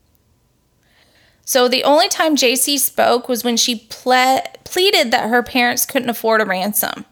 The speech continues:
So the answer is that Nancy is a big a cunt as Philip is. It's like sick and demented people are drawn together like moths to a flame. Like, I don't understand.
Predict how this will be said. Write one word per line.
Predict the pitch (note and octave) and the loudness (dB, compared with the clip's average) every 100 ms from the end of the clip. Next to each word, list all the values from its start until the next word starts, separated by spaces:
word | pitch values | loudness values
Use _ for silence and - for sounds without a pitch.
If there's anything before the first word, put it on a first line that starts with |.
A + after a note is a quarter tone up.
| _ - - - - _ _ _ _ _ _ _ _ - | _ -20 -20 -20 -20 _ _ _ _ _ _ _ _ -8
So | - F4 F#4 | 0 2 4
the | F#4+ | 4
answer | G4+ G#4+ G#4 G#4 | 4 2 4 4
is | G4 G4 | 4 4
that | F#4 | 2
Nancy | F#4 G4 G4 F#4+ | 4 2 2 2
is | F4 | 2
a | F4+ C4 - | 2 0 0
big | F4+ G4 G4 | 2 2 2
a | G4 G4 | 2 2
cunt | - E4+ D#4 D#4 | 0 2 2 2
as | C#4+ C#4 - | 0 0 2
Philip | A#3+ G3+ G3+ | 2 4 4
is. | G3+ A3+ D4 - - _ _ _ - | 2 2 0 -2 -6 _ _ _ 0
It's | D4 D4 | 2 2
like | D#4+ D#4 B3+ | 2 2 0
sick | - D4+ D#4+ | 2 0 0
and | D#4+ | 0
demented | B3+ B3+ C4 C#4+ | 4 4 2 0
people | - A#3 C#4+ | -2 0 2
are | B3+ | 2
drawn | A3 A3 G#3+ A#3 | 2 0 2 2
together | B3 C4 C#4 D4 D#4+ | 2 2 4 4 4
like | C4 A3 | 4 0
moths | G#3+ G3+ F#3 - - | 2 2 2 0 -2
to | G3 | -2
a | |
flame. | F#3+ - - A#3 A3+ | -2 -4 -6 -10 -4
Like, | G#3 - | -2 0
I | G#3+ | 0
don't | G3+ G#3+ G3+ - | 2 2 2 0
understand. | G#3+ A3 A3 A#3 | -2 -4 -4 -4